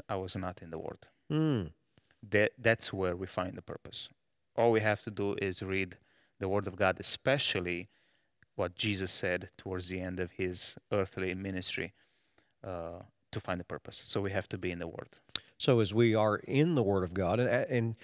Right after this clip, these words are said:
Speaker 2: you, you were not even in our group last night, but that's exactly what I taught them. Once you realize that God has a purpose,
Speaker 1: Mm-hmm.
Speaker 2: those who are listening today, lean into this.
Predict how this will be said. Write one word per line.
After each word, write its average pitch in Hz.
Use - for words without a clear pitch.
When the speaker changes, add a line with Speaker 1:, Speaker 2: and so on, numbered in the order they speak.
Speaker 2:
you, 151
you 127
were 151
not 127
even 120
in 131
our 113
group 107
last 101
night, 117
but 98
that's 117
exactly 110
what 98
I -
taught 131
them. 101
Once 131
you 175
realize 117
that 110
God 107
has 117
a 107
purpose, -
Speaker 1:
Mm-hmm. 95
Speaker 2:
those 123
who 127
are 113
listening 110
today, 101
lean 117
into 120
this. 92